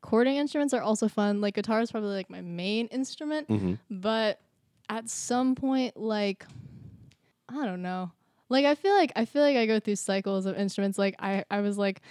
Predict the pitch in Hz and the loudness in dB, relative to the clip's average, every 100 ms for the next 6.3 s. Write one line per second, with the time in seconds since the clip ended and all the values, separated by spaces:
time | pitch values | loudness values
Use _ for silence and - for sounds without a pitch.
0 | - - 196 196 294 294 285 269 262 262 | -12 -4 -2 0 0 4 6 6 4 2
1 | 254 247 226 220 220 220 202 185 180 - | 0 2 2 4 4 4 0 -2 -6 -4
2 | 214 214 208 190 190 185 185 180 180 180 | -2 -2 -4 -4 -4 -2 -2 -2 -2 -2
3 | 190 - 269 262 233 208 202 202 202 - | -4 6 8 8 4 2 2 2 0 -6
4 | - - 196 196 190 - - 185 - 170 | -16 -4 -2 0 -2 -4 -6 -8 -4 -6
5 | - 175 - - 190 196 190 196 185 185 | -6 -8 -6 -4 -2 -2 -2 -4 -2 -4
6 | 190 196 214 | -6 -6 -8